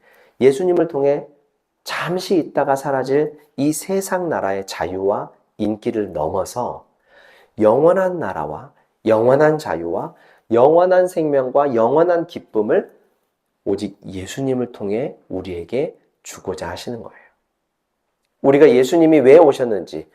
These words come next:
어떤 일을 하셨는지, 어떤 말씀들을 가르치셨는지를 있는 그대로 받아들이고 예수님을 그리스도로,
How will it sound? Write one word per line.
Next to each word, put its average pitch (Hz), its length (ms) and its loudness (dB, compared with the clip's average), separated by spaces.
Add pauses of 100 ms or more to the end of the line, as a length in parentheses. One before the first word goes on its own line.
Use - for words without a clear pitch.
(320)
어떤 170 340 8
일을 131 200 4
하셨는지, 110 600 -6 (320)
어떤 196 380 6
말씀들을 127 680 4
가르치셨는지를 120 1200 0 (240)
있는 165 400 0
그대로 101 400 -2
받아들이고 104 840 -6 (420)
예수님을 147 480 4
그리스도로, 147 600 -2